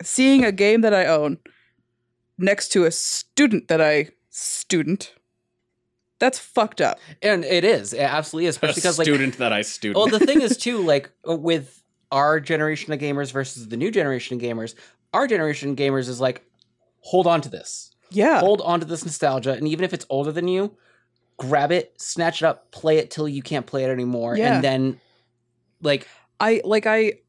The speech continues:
Speaker 1: uh,
Speaker 2: recant your stories about
Speaker 1: I'm,
Speaker 2: playing
Speaker 1: I,
Speaker 2: the
Speaker 1: I,
Speaker 2: game.
Speaker 1: I don't want the new Atari to do badly because people don't understand, like, the newest generation isn't gonna understand how important the Atari was.
Speaker 2: Right.
Speaker 1: I don't want that to happen.
Speaker 2: Short of, like, the, the history
Speaker 1: Although,
Speaker 2: nuts.
Speaker 1: I think if, if the Atari V C S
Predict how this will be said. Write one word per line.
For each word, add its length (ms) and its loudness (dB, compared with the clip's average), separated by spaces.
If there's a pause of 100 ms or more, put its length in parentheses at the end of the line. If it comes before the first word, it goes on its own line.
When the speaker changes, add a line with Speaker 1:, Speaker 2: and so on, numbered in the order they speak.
(140)
Speaker 1:
uh, 360 0
Speaker 2:
recant 360 -4
your 100 -4
stories 400 -2
about 140 2
Speaker 1:
I'm, 100 2
Speaker 2:
playing 400 -2
Speaker 1:
I, 60 2
Speaker 2:
the 60 -4
Speaker 1:
I, 40 -12
Speaker 2:
game. 200 -18 (120)
Speaker 1:
I 80 0
don't 180 2
want 160 0
the 80 2
new 140 2
Atari 400 2
to 100 -4
do 160 -4
badly 400 0
because 300 -4
people 260 -6
don't 360 0
understand, 540 -4
like, 140 -2
the 80 -2
newest 480 0
generation 520 0
isn't 240 -4
gonna 260 -2
understand 420 -4
how 160 0
important 520 0
the 80 -4
Atari 420 0
was. 340 0
Speaker 2:
Right. 260 0 (220)
Speaker 1:
I 120 2
don't 180 4
want 160 0
that 120 2
to 60 -4
happen. 240 0
Speaker 2:
Short 120 4
of, 160 -2
like, 140 -2
the, 80 -8 (180)
the 80 -2
history 120 -2
Speaker 1:
Although, 320 4
Speaker 2:
nuts. 400 -14
Speaker 1:
I 120 0
think 340 2 (100)
if, 340 0
if 140 -4
the 160 2
Atari 300 2
V 100 -2
C 160 -2
S 300 -2